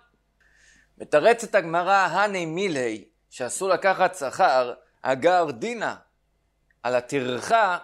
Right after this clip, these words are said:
שהוא דן את הדין. קרנא, כשהוא לקח, זה הגר בתלה הווה שקיל. זה שכר על, ב-, על משהו מ-, מתבטל ממלאכתו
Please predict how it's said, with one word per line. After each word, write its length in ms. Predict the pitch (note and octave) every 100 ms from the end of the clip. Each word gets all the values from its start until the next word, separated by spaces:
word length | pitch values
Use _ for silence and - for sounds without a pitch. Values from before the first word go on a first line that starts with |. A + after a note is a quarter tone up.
| - -
שהוא 320 | - C#3+ C3+
דן 200 | E3+ F3
את 120 | D#3+
הדין. 380 | C#3+ G#3 F#3+ - _ _ _ _ _ _
קרנא, 520 | - G#3 A#3+ F3+ D3+ C#3+
כשהוא 280 | C3+ C3+ F3+
לקח, 600 | F3 - G3 D#3+ D3 - _ _ _ _ _
זה 200 | A2+ C3
הגר 400 | C3+ B2 G#3 G#3
בתלה 680 | D3+ D#3 - G#3 B3 A#3 F#3
הווה 160 | D3+ D3
שקיל. 500 | D3+ - B2 A2+ E2+ _ _ -
זה 120 | A#2+
שכר 640 | A#2 C3+ - G#3 G3+ F#3 E3+
על, 240 | C3+ C#3+ C3+ - - A2
ב-, 60 | A#2 - _ _ _ _ _ _ _ -
על 220 | C3 B2+ - _
משהו 320 | C3 E3+ E3+ F3+
מ-, 240 | E3 C#3+ -
מתבטל 560 | C#3+ C#3 B2 C#3+ G3 G3
ממלאכתו 840 | F#3 F3+ F3+ E3 - B3+ G#3+ -